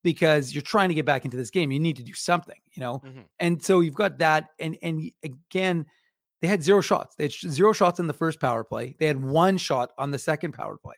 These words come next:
Speaker 1: So this is a continued failure. Now, again, nobody expected, and despite the video that, that I referenced a few minutes earlier, you're not expecting Sean Monahan to come in after two practices with the Jets, and
Speaker 2: Right.
Speaker 1: suddenly the power play is resolved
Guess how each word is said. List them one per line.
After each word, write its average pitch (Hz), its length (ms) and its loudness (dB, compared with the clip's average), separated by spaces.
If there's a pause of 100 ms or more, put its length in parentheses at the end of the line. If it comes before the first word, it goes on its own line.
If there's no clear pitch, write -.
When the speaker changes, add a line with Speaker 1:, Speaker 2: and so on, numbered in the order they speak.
(600)
Speaker 1:
So - 140 -2
this 185 400 4
is 196 260 -4
a 151 60 -4
continued 175 560 -2
failure. 127 320 -2
Now, 262 260 4
again, 135 400 0 (540)
nobody 233 360 4
expected, 180 560 0
and 165 180 -6
despite 170 360 2
the 170 80 0
video 156 280 6
that, 139 220 2 (140)
that 139 160 -2
I 127 240 -2 (320)
referenced 170 520 0
a - 80 -6
few 143 160 -2
minutes 127 240 -6
earlier, 113 380 -4 (640)
you're 156 120 0
not 190 140 4
expecting 175 340 2
Sean 156 240 4
Monahan 143 360 2
to 139 60 -8
come 143 220 0
in 135 400 0
after 143 300 -4
two - 160 -6
practices 123 540 0
with 120 140 -8
the 127 80 -10
Jets, 131 380 -2 (240)
and 269 80 -18
Speaker 2:
Right. - 80 -10
Speaker 1:
suddenly 156 300 2
the 131 80 -4
power 147 280 4
play 139 320 0
is 123 400 -6 (280)
resolved 143 640 4